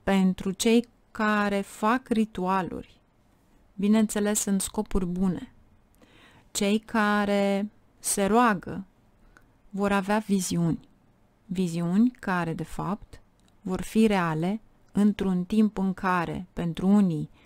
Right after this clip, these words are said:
poate au fost în trecut, poate au fost într-o viață anterioară, sau poate va fi pentru viitor, pentru că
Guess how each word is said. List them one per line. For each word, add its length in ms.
poate 240
au 80
fost 300
în 160
trecut, 480
poate 240
au 60
fost 280
într-o 320
viață 720
anterioară, 720
sau 440
poate 540
va 180
fi 200
pentru 640
viitor, 600
pentru 300
că 200